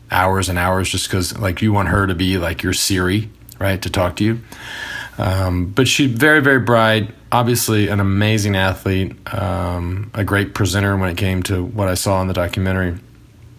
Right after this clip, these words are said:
And, uh, we, we had a, just a, a, a super engaging conversation. So I hope you enjoy it.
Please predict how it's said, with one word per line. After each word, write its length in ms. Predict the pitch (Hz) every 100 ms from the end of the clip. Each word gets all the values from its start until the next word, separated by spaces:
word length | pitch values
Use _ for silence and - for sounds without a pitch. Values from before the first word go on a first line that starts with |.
| - - - -
And, 160 | 110 101
uh, 140 | 98
we, 80 | 104
we 180 | 95 117
had 140 | 107
a, 140 | 101 95
just 340 | - 92 98
a, 60 | 98 82 -
a, 280 | 95 87 85 - - - - - - - - - - -
a 60 |
super 340 | 95 131 120 107
engaging 420 | 95 95 95 92
conversation. 540 | 95 90 82 95 90
So 120 | 95 92
I 120 | 104
hope 280 | 101 127 123
you 120 | 110
enjoy 320 | 92 101 95
it. 160 | 95